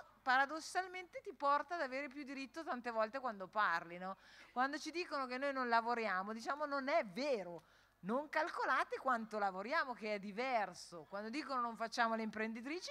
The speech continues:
non è vero, non lo facciamo per massimizzare il profitto, lo facciamo in modo diverso, ma non è vero.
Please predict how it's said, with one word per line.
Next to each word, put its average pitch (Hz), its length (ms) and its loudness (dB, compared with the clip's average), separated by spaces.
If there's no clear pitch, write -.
non 220 240 2
è 226 160 2
vero, 180 600 0
non 226 240 -2
lo 233 100 2
facciamo 247 460 4
per 440 180 -2
massimizzare 220 680 2
il 220 80 -6
profitto, 240 500 -2
lo 349 80 2
facciamo 226 320 0
in 208 100 -4
modo 208 220 0
diverso, 220 560 0
ma 202 140 0
non 240 160 0
è 262 120 2
vero. 233 220 0